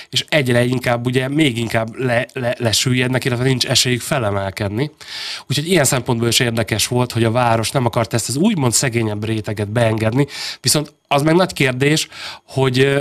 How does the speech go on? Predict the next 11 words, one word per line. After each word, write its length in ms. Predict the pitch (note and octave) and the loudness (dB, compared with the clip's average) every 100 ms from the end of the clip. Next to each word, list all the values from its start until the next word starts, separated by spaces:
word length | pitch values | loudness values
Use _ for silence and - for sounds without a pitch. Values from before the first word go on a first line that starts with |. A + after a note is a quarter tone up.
| - | 0
akkor 360 | A#2 - C#3 | -4 0 0
meg 260 | C#3 C#3 - | 0 -4 -4
kivel, 460 | - C#3 C3+ C#3 C#3+ | -2 0 2 2 0
ö, 320 | C#3 C#3 C#3+ | 0 0 0
őriztette 540 | D3 C#3 C3+ - C3+ C#3 | 0 0 0 -2 -2 0
volna 380 | C3 C3+ C3+ C3+ | 0 0 0 0
mondjuk 380 | C3+ C3+ B2 | -2 -2 -4
a 60 | A2+ | -4
nyáját, 600 | A2 C3 B2+ B2+ B2 A#2+ | 0 0 2 2 0 -2
a 60 | A2+ | -4
gulyáját, 800 | A#2 B2+ B2 A#2+ A#2+ A#2+ A#2+ | -2 0 2 0 0 -2 -4